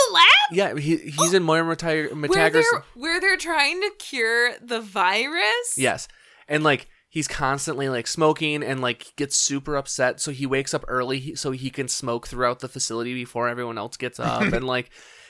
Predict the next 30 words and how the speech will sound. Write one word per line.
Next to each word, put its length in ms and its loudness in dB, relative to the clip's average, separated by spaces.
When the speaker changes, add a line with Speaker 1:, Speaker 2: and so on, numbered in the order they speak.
Speaker 2:
he, 200 -4
Speaker 1:
What? 160 -8
Speaker 2:
he's 320 -6
just 240 -2
a 100 0
dickhead 600 -4
the 200 -8
entire 600 -6
time. 480 -8
Speaker 1:
He, 160 -12
that's 280 2
psychopath 840 -4
behavior. 760 -14
Speaker 2:
Yeah, 240 0
and, 160 0
like, 200 4
Speaker 1:
Like 300 -10
Speaker 2:
he 180 -4
even, 220 -4
he 180 -2
even 160 -2
talks 320 -4
mean 240 -4
to, 100 -6
like, 280 -2
the 300 -4
computer. 720 -8
Like, 280 -4
it's 140 -10
like 240 -6